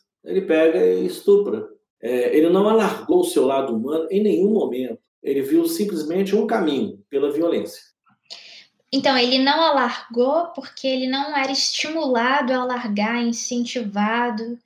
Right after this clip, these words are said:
Speaker 2: não tinha um ambiente propício pra isso.
Speaker 1: Uhum.
Speaker 2: É, por isso que eu quis chamar a atenção pra chamar ele de psicopata é problemático, porque eu acho que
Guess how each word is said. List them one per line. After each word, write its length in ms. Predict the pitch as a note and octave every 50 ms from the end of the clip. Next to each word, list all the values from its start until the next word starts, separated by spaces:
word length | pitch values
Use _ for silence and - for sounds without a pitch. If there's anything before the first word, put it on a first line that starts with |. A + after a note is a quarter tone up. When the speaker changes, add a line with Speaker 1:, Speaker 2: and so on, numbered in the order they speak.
| _ _ _ -
Speaker 2:
não 100 | A#3 A3+
tinha 300 | A3+ - B3 A#3+ B3 C4
um 80 | B3+
ambiente 480 | B3+ A#3+ A3+ A#3 A#3 A#3 B3 - - -
propício 540 | - C4 B3+ B3+ - A#3+ A#3+ - - B3 -
pra 200 | C4+ C#4+ C#4 B3
isso. 360 | G#3+ G3+ G3+ G3+ - - G#3 - - - - _ -
Speaker 1:
Uhum. 140 | - - - G#3+
Speaker 2:
É, 220 | A#3 A3+ A3+ A3
por 120 | A3 - C4
isso 140 | D#4 D#4+ -
que 60 | D#4+
eu 40 | D4+
quis 160 | D#4 D4+ -
chamar 240 | - D4 C#4+ C#4 C#4
a 40 |
atenção 540 | C#4 C#4 C#4 C4 B3+ - - B3+ B3+ B3 A#3+
pra 560 | - A#3+ A#3 A3+ A3+ A3 G#3+ G#3 G3+ - - - -
chamar 420 | - - - C4 B3+ C#4 C#4+ D4
ele 220 | C#4 C4 A#3+ A#3+ A3
de 220 | G3+ G3+ A3+ A3+
psicopata 1120 | A3+ - - - A#3 - - G#3 G#3 - B3 C4+ C#4 C4+ B3 - - - G#3 G3 G3 G3+ - -
é 80 | G#3 G3+ -
problemático, 880 | - B3 C4+ A#3 C4+ C4 A#3 G#3 G#3 A3+ C4 C4+ B3+ - - - - -
porque 180 | _ - -
eu 40 | A#3
acho 260 | A#3 A#3+ A#3 - -
que 120 | - G#3